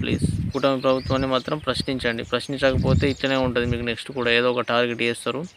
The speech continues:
ఇది నేను మీ మంచి కోసం చెప్తున్నా కొడాలి నాన్నగారు. So వైసీపీలో ఉన్నటువంటి లీడర్లు సైలెంట్గా ఉండకండి, ఏదో ఒకటి న్యూస్లోకి రండి. ఎందుకంటే ఏదో ఒకటి కాల్చి మీ నెత్తి మీద పడేస్తారు.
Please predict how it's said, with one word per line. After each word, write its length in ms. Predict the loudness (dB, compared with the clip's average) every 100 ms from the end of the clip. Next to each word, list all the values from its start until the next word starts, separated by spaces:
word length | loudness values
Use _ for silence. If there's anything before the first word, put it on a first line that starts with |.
| -20 -20 -20 _
ఇది 140 | -4 0
నేను 180 | 0 0
మీ 120 | 0
మంచి 240 | 0 0
కోసం 320 | -2 -4 -2
చెప్తున్నా 400 | -6 -6 -8 -6
కొడాలి 380 | -6 0 2 2
నాన్నగారు. 480 | 0 -2 -4 -4 -6 -14 -20 -20 -20 -8 6
So 60 | 8
వైసీపీలో 540 | 8 6 4 2 6 6
ఉన్నటువంటి 540 | 6 4 4 4 4
లీడర్లు 480 | 4 6 8 6 2
సైలెంట్గా 500 | 4 6 6 6 4
ఉండకండి, 520 | 4 4 4 4 4
ఏదో 300 | 4 6 6
ఒకటి 380 | 4 4 2 -2 _ _ -20 -20 _ _ _ _ _ _ _ -6
న్యూస్లోకి 400 | -4 0 0 2
రండి. 280 | 4 4 2
ఎందుకంటే 640 | 2 2 0 0 0 0 -6 _ _ 2
ఏదో 280 | 6 10 10
ఒకటి 240 | 8 8
కాల్చి 280 | 10 8 6
మీ 60 | 2
నెత్తి 220 | 2 0
మీద 120 | 2
పడేస్తారు. 540 | 4 6 2 0 -4